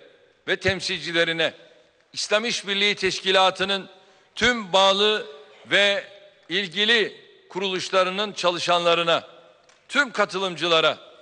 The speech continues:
isedak faaliyetlerine verdikleri katkılardan dolayı teşekkür ediyorum. Ve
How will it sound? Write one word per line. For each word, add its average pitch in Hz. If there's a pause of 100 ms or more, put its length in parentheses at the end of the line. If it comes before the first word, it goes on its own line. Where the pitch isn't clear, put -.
(440)
isedak 240
faaliyetlerine 196
verdikleri 185
katkılardan 180
dolayı 170 (600)
teşekkür 175
ediyorum. 127 (1160)
Ve 214